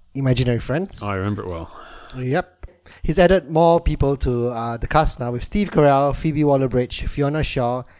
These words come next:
Speaker 1: and Minari's Alan Kim. Uh, it's also now
Speaker 2: Hmm.
Speaker 1: called I F because for reasons. I have no
Speaker 2: 'Cause it
Speaker 1: idea why.
Speaker 2: Uh, yeah,
Speaker 1: It's
Speaker 2: I mean,
Speaker 1: probably
Speaker 2: it stands for, it stands for Imaginary Friends. I'm confident of that.
Speaker 1: Yep.
Speaker 2: Um,
Speaker 1: It's probably easier
Speaker 2: but
Speaker 1: to pronounce as well.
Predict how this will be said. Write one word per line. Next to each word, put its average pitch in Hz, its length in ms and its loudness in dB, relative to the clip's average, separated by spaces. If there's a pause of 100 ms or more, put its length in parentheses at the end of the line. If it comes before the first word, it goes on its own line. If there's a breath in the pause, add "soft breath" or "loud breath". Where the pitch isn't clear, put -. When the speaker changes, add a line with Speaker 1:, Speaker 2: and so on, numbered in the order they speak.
(280 soft breath)
Speaker 1:
and 170 200 2
Minari's 156 540 2
Alan 135 260 -4
Kim. 101 300 -6 (440 soft breath)
Uh, 143 140 0
it's 151 100 0
also 214 160 8
now 208 140 10
Speaker 2:
Hmm. - 80 2
Speaker 1:
called 180 160 6
I 151 200 4
F 165 400 0 (720)
because 123 1500 -4 (380)
for 107 260 -8
reasons. 107 440 -8
I 135 80 -4
have 139 120 -4
no 147 100 4
Speaker 2:
'Cause 131 100 4
it - 20 0
Speaker 1:
idea 110 180 -6
why. 98 260 -12 (360)
Speaker 2:
Uh, 147 440 -2
yeah, 165 180 -2
Speaker 1:
It's 147 100 0
Speaker 2:
I - 20 0
mean, 123 40 2
Speaker 1:
probably 113 80 8
Speaker 2:
it - 100 2
stands 156 180 -2
for, 135 100 -2
it - 200 -8
stands 151 200 -2
for 131 80 -2
Imaginary 120 320 -2
Friends. 120 260 -2
I'm 110 80 -4
confident 123 360 -6
of 123 180 -4
that. 135 100 -12 (300 loud breath)
Speaker 1:
Yep. 135 260 -2
Speaker 2:
Um, 117 200 0
Speaker 1:
It's 127 120 -4
probably 123 240 2
easier 123 200 4
Speaker 2:
but 135 60 2
Speaker 1:
to - 60 6
pronounce 127 340 2
as 120 120 0
well. 113 320 -2